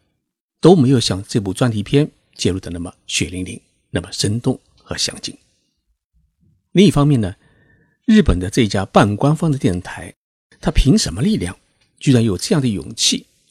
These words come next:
来向自己的国民揭露旧日本军在中国犯下的如此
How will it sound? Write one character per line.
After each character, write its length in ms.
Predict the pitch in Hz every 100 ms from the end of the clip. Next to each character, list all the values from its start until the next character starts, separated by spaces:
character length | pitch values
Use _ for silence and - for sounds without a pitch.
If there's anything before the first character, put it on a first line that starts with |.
| _
来 100 | 117
向 160 | 92 92
自 140 | -
己 80 | 98
的 80 | 90
国 180 | - 104
民 240 | 85 87 _ _ _ _ _
揭 240 | - 165
露 160 | 190 - -
旧 260 | - 147 104
日 80 |
本 160 | 95 87
军 240 | - 113 - _ -
在 200 | 85 85
中 200 | 107 104
国 120 | 87
犯 160 | 107
下 120 | 92 90
的 140 | 95
如 180 | 107 120
此 200 | -